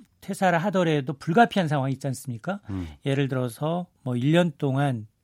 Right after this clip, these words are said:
Speaker 1: 두 달 정도 이제 임금 체불이 있었다.
Speaker 2: 네.
Speaker 1: 이런 경우 아니면 회사가 너무 멀어서 이제 이사를 가야 하는데 통-, 출퇴근 시간에 뭐 세네 시간 이상 걸린다. 뭐 이런 경우,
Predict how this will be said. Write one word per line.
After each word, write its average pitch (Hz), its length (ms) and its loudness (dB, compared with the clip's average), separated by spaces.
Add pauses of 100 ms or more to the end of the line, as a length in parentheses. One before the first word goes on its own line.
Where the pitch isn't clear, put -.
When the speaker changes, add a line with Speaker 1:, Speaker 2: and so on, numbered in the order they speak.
Speaker 1:
두 - 160 -12
달 160 220 2
정도 147 500 -2 (300)
이제 127 160 -4
임금 156 300 0
체불이 196 320 -2
있었다. 120 460 -8 (120)
Speaker 2:
네. 95 380 0
Speaker 1:
이런 151 320 2
경우 120 360 -4
아니면 151 400 0
회사가 190 340 0
너무 196 420 4
멀어서 127 760 0 (460)
이제 135 280 -4
이사를 170 380 2
가야 170 200 4
하는데 147 260 0
통-, 208 280 -4 (140)
출퇴근 190 480 -2
시간에 147 360 0
뭐 147 80 0
세네 180 240 0
시간 180 220 0
이상 131 180 -4
걸린다. 117 400 -6 (200)
뭐 151 120 0
이런 202 260 6
경우, 117 320 2